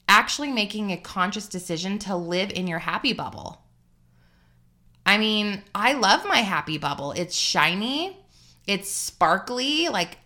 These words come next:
I fart unicorns up in here. <laughs>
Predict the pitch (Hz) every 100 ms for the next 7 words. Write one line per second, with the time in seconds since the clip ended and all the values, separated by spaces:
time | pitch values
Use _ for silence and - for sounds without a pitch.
0 | - 349 - 175 147 175 320 466 277 185
1 | 175 151 147 151 165 117 113 156 _ _
2 | - - - - 285 311 - 294 - 349